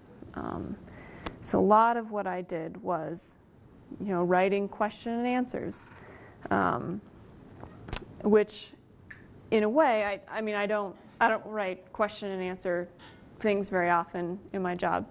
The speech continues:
here, but it is kind of a similarity, similarity to my job here because I do a lot of, um,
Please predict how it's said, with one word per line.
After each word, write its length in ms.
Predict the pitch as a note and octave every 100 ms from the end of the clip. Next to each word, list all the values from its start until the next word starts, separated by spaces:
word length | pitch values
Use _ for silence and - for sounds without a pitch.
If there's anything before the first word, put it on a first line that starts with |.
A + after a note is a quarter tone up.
| -
here, 440 | - G#4+ G#3+ F#3+ - - - - - - - -
but 480 | G3+ G3 G#3+ F#3+ - - - -
it 120 | A3 A#3
is 160 | B3+
kind 180 | - B3
of 60 | G3+
a 40 |
similarity, 640 | G3+ A3 G3+ F#3+ F#3 F3+ F#3 -
similarity 600 | - B3+ B3 A3 G#3 G3
to 120 | G3
my 160 | F#3+ F3
job 320 | E3+ F3 E3+
here 300 | F#3 F3 G3+
because 340 | F3+ F3+ G3+ G3
I 100 | F#3+
do 300 | F3+ G3+ G3+
a 20 |
lot 460 | F#3+ F3+ F3+ F3+
of, 480 | - F3 D3+ F3 - - -
um, 440 | - C3 D#3+ G#3